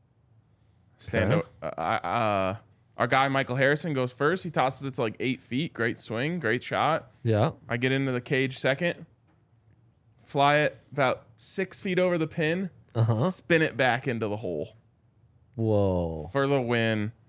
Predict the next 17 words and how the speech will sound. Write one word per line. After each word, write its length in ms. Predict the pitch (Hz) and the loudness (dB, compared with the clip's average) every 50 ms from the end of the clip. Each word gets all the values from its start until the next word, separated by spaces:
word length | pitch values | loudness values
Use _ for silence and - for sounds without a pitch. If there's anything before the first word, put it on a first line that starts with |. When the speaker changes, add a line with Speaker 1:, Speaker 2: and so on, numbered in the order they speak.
| _ _ _ _ _ _ _ _ - | _ _ _ _ _ _ _ _ -2
Speaker 1:
Absolutely 500 | 123 127 135 131 - - 139 113 127 123 | 0 0 0 -2 -4 -4 -2 0 2 2
Speaker 2:
What 120 | 170 190 | 4 4
a 120 | 170 110 98 | 2 2 2
Speaker 1:
buzzing. 380 | 117 110 107 107 107 113 104 | 2 2 2 0 0 -2 -2
Speaker 2:
shot. 480 | - 165 180 151 95 98 - - - - - | 0 0 0 -2 -4 -8 -14 -16 -20 -20 -10
Speaker 1:
Probably, 420 | - - 165 202 294 359 320 208 160 - - _ _ _ - - - - - | 0 2 2 2 4 2 2 2 0 -6 -12 _ _ _ -16 -16 -14 -6 -2
I, 180 | 95 107 123 | 0 0 0
as 220 | - - 117 143 143 | 0 0 -2 0 0
I 80 | 127 123 | 0 -2
tweeted, 340 | - - 165 156 123 113 | -2 -2 -2 -2 0 -2
most 340 | 110 110 123 135 151 - - | -2 0 -2 -2 -2 -4 -6
clutch 320 | - - 147 135 147 - - | -6 -2 -2 -2 -2 -2 -4
golf 260 | 107 95 110 127 - | -2 -2 -2 -2 -2
shot 180 | - 113 104 | -4 -4 -4
of 100 | 107 95 | -4 -4
my 140 | - 98 95 | -6 -8 -10
career. 420 | - - 73 80 98 98 - - | -10 -10 -8 -8 -6 -6 -8 -10